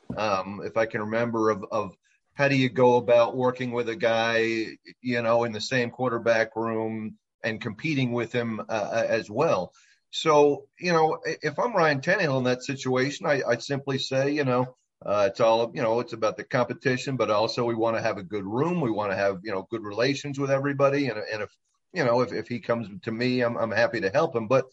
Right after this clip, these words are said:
instead, he kind of went out of his way, in my opinion, to say, "I'm not gonna be serving as a mentor because it's not my job." Well,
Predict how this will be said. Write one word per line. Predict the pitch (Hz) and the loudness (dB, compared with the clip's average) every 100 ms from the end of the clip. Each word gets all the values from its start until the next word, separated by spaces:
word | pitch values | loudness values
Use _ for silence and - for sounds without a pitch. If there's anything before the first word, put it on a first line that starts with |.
| _ _ _ | _ _ _
instead, | 117 117 - 233 220 196 175 - | -8 -8 2 2 6 4 2 -4
he | 143 | -8
kind | - 233 | -6 -2
of | 254 | 0
went | 139 139 135 | 2 2 2
out | 120 175 | 2 2
of | 151 | 2
his | 117 107 | -4 -6
way, | 104 107 143 220 160 110 | -8 -2 0 2 0 0
in | 104 | -2
my | 101 127 | -2 -2
opinion, | 196 - 104 104 104 | -4 -4 -8 -8 -10
to | 98 | -12
say, | - 123 117 | -4 0 2
"I'm | - 120 131 | 0 -2 0
not | 127 123 - | 0 -2 -2
gonna | 117 110 | -10 -10
be | 101 | -12
serving | - 127 120 113 104 _ _ _ _ _ - | -6 -4 -2 -4 -6 _ _ _ _ _ -2
as | 127 | -2
a | 107 | 0
mentor | 120 131 131 127 120 | 0 0 2 2 2
because | 113 117 110 | 0 -2 -2
it's | 110 - | -4 -4
not | 117 110 107 | -2 0 0
my | 104 | -4
job." | 92 143 160 107 | -2 0 0 0
Well, | 123 135 131 | 2 0 0